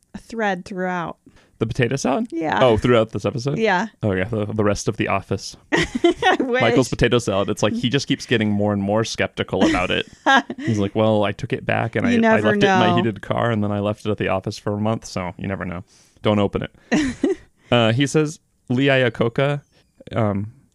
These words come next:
Speaker 1: The
Speaker 2: w-
Speaker 1: failed DeLorean?
Speaker 2: Yeah, David Wallace says. I think that's kind of a phrasing mistake because obviously the DeLorean was John DeLorean, <laughs> not Lee Iacocca, who was, he
Speaker 1: The
Speaker 2: created
Speaker 1: Chrysler C E O?
Speaker 2: Yeah, he created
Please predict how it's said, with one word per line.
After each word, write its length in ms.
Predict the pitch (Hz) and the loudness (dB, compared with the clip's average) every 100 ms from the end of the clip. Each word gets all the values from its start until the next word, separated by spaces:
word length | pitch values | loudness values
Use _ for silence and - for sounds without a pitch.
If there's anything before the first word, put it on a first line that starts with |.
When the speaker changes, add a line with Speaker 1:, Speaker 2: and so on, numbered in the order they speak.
| _ - | _ -6
Speaker 1:
The 80 | |
Speaker 2:
w- 100 | 214 | -2
Speaker 1:
failed 300 | 226 214 202 | 2 2 0
DeLorean? 640 | 202 190 175 175 175 208 240 | -2 -2 -2 -2 -2 -4 0
Speaker 2:
Yeah, 280 | 123 110 104 | 2 2 2
David 300 | 113 104 101 | 0 -2 0
Wallace 260 | 101 101 - | 0 0 -2
says. 280 | 120 127 - _ _ _ | -6 -6 -16 _ _ _
I 80 | 180 | -2
think 160 | 285 | 0
that's 180 | 277 - | -2 -4
kind 320 | - 156 165 | -4 -2 0
of 80 | 165 | 2
a 380 | 165 160 160 - - _ _ | 2 2 0 -4 -10 _ _
phrasing 640 | - 165 160 156 165 165 156 | -4 0 0 0 -2 -2 -2
mistake 800 | 156 - - _ _ - 156 147 | -4 -6 -10 _ _ -4 -2 -2
because 340 | 135 143 131 - | -2 -2 -4 -4
obviously 720 | 120 127 120 - 123 120 117 - _ _ _ | -4 -2 -2 -2 -2 -2 -4 -10 _ _ _
the 140 | 113 113 | -4 0
DeLorean 480 | 113 107 110 110 | 2 4 4 4
was 260 | 107 110 135 _ _ | 2 -2 -10 _ _
John 300 | - 104 101 | -4 0 0
DeLorean, 560 | 104 95 104 113 123 123 - - | -2 -2 0 0 0 -2 -8 -20
<laughs> 220 | _ _ 113 | _ _ -2
not 260 | 107 - _ _ _ _ | -2 -2 _ _ _ _
Lee 140 | 92 104 | 0 2
Iacocca, 560 | 104 107 110 107 113 | 2 0 0 2 2
who 120 | 110 104 | 2 0
was, 260 | 98 - _ - - - | -2 -6 _ -20 -18 0
he 120 | 143 | 2
Speaker 1:
The 60 | |
Speaker 2:
created 200 | 151 143 | 4 4
Speaker 1:
Chrysler 440 | 240 247 - 233 220 | 4 2 0 -2 -2
C 420 | - 208 185 190 | -6 -6 -4 -2
E 40 | |
O? 280 | 175 196 240 123 | -2 -2 -2 2
Speaker 2:
Yeah, 200 | 113 110 | 2 2
he 120 | 143 | 0
created 380 | 160 147 139 | 0 2 0